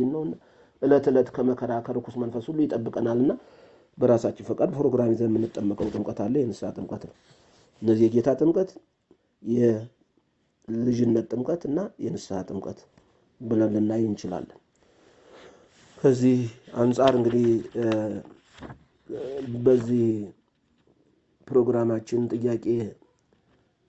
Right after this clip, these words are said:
ስለ ስርዓተ ጥምቀት ወይም ስለ ምስጢረ ጥምቀት ላቀረቡልን ጥያቄ መነሻ ይሆን ዘንድ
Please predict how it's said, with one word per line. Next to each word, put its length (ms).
ስለ 200
ስርዓተ 400
ጥምቀት 300
ወይም 180
ስለ 200
ምስጢረ 320
ጥምቀት 360
ላቀረቡልን 800
ጥያቄ 420
መነሻ 380
ይሆን 360
ዘንድ 360